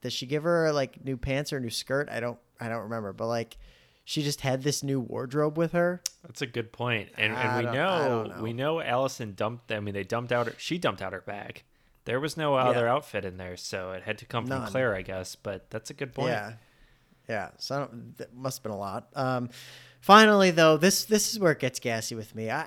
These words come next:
Speaker 1: I, I have some, I have some major issues with the hookups at the end in the final
Speaker 2: <laughs>
Speaker 1: scene. Um, it really, honestly, like, they make zero sense
Speaker 2: None,
Speaker 1: to me.
Speaker 2: none.
Speaker 1: Absolutely zero. I honestly think the movie would have been better if, if none of them hooked up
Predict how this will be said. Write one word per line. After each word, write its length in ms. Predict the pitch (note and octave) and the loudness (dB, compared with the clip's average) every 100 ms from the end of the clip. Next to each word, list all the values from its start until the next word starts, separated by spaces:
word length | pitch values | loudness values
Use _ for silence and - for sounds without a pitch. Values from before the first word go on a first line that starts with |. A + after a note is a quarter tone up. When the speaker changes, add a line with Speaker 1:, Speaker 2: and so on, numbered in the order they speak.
| F3 F#3+ | -2 -2
Speaker 1:
I, 60 | F3+ | 2
I 140 | G#3+ | 4
have 240 | G#3 G3+ | 6 4
some, 300 | - E3+ C#3+ | 4 2 2
I 100 | D3 | 2
have 180 | F3+ F#3+ | 2 2
some 240 | - C#3 A#2+ | 2 0 0
major 300 | B2 A#2+ A#2 | 0 -2 -4
issues 480 | A2+ - A2 G2 | -4 -6 -6 -6
with 160 | A2+ G#2+ | -8 -8
the 100 | A2+ | -8
hookups 520 | A#2 A2 A#2 F#2+ - | -8 -8 -8 -6 -6
at 140 | G#2+ - | -6 -6
the 160 | A2+ | -6
end 180 | G2 G2 G2 - - | -6 -6 -6 -6 -6
in 100 | A#2+ | -6
the 80 | A2+ | -4
final 380 | - A2+ G#2 G#4+ | -2 0 4 2
Speaker 2:
<laughs> 0 | |
Speaker 1:
scene. 180 | - F#4 - C4 F4+ - - - - | 4 2 4 0 2 2 0 -6 0
Um, 400 | E3+ E3+ E3 D#3 G#3 | 6 8 8 4 2
it 180 | A3+ G3+ | 2 4
really, 540 | F#3 G#3+ G#3+ G3+ F3+ E3+ | 6 8 8 6 4 6
honestly, 580 | E3+ F3+ F#3+ - G#3+ G#3+ | 10 10 8 4 4 4
like, 300 | F#3 D3 - | 6 2 0
they 300 | D#3 C#3+ D3+ | -4 0 0
make 400 | D#3+ D#3 D3 - _ _ - | 0 0 -2 -10 _ _ -14
zero 840 | D#3 C3+ C3 C#3+ G3 F#3 F3 D3 C#3 | -10 -8 -6 0 2 6 8 8 4
sense 480 | G#3 G#3+ G#3 D3+ | 4 6 8 6
Speaker 2:
None, 80 | C3+ | 4
Speaker 1:
to 40 | A2 | 0
me. 160 | G#2+ | 0
Speaker 2:
none. 400 | D3 D3 B2 A#2 - | 4 6 6 4 0
Speaker 1:
Absolutely 840 | - G3 G3 G3+ A3+ G3 G#3 G#3 G3 | 8 8 8 2 2 4 4 4 0
zero. 360 | E3+ E3 E3 E3 | 0 0 2 4
I 180 | F3+ | 8
honestly 380 | F#3 G3+ G#3+ G3 | 8 8 4 2
think 220 | F#3+ F3+ | 0 0
the 100 | D3 C#3+ | 2 2
movie 260 | C#3 C#3 | 0 0
would 140 | C3+ A#2+ | 0 0
have 80 | |
been 100 | B2 | -2
better 340 | A2+ A2+ A2 G#2 | -2 -2 -2 -2
if, 220 | G#2+ - | -6 -10
if 180 | A#2 A#2 | -12 -6
none 200 | A2 A2 | -6 -4
of 80 | G#2+ | -6
them 180 | A2 | -6
hooked 280 | A2 A2 - | -8 -10 -8
up 120 | G#2+ | -10